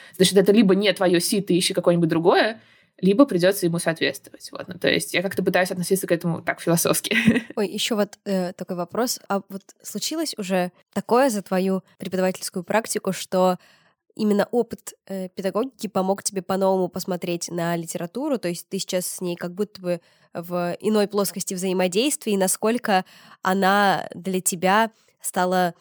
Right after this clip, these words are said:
Speaker 2: новой гранью восприятия?
Speaker 1: Да, боже, я сейчас вместе с детьми вот пересчитывала программу девятого и одиннадцатого класса,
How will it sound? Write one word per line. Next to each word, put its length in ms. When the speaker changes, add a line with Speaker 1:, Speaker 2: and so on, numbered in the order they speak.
Speaker 2:
новой 380
гранью 400
восприятия? 840
Speaker 1:
Да, 220
боже, 340
я 100
сейчас 540
вместе 280
с 40
детьми 240
вот 160
пересчитывала 560
программу 420
девятого 420
и 40
одиннадцатого 460
класса, 640